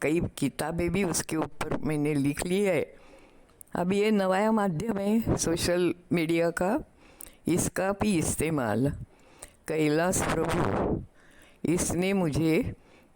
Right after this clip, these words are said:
नाइन, ट्वेंटी में, ऐसी जुलाई में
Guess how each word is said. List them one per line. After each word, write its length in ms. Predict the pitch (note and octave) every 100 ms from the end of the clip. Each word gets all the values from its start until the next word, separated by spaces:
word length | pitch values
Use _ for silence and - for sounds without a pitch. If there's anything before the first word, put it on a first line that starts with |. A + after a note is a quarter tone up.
| _ - _ - _ _ _ _ - - _ _ _ C#3+
नाइन, 360 | C3 C#3 C#3 - - - - -
ट्वेंटी 480 | E3 E3 D#3 F#3+ A3+
में, 220 | F#3+ B2+ - - -
ऐसी 400 | D#3+ - G3+ F#3
जुलाई 460 | - C3 C#3 E3+
में 280 | E3+ C#3